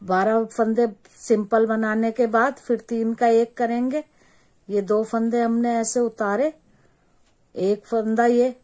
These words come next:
बनाया, तीसरा फंदा, और ये दो फंदे उठा करके इसके ऊपर से हमने उतार दिए।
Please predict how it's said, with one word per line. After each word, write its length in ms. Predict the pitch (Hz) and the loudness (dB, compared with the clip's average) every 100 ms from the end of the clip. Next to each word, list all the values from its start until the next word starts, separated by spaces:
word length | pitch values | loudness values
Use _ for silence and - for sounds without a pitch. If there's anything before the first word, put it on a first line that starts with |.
| - | -10
बनाया, 520 | 185 190 185 202 254 | -6 -2 0 2 2
तीसरा 440 | 262 262 247 254 247 | 0 -4 -2 0 0
फंदा, 380 | 247 247 254 302 _ - _ _ _ - | 0 -2 -4 -6 _ -20 _ _ _ -10
और 260 | 196 190 | -4 -2
ये 180 | 208 220 | 0 -2
दो 240 | 175 208 226 | 0 0 0
फंदे 360 | 220 202 202 | -2 -4 -4
उठा 320 | 214 208 185 175 | -4 -4 -6 -6
करके 380 | 185 170 214 | -6 -8 -8
इसके 300 | 208 - - | -8 -8 -8
ऊपर 380 | 180 165 - 170 | -8 -8 -10 -12
से 200 | 170 190 | -10 -10
हमने 300 | 175 160 175 | -10 -8 -8
उतार 440 | 233 214 156 147 139 | -10 -12 -14 -14 -14
दिए। 280 | 156 165 | -10 -10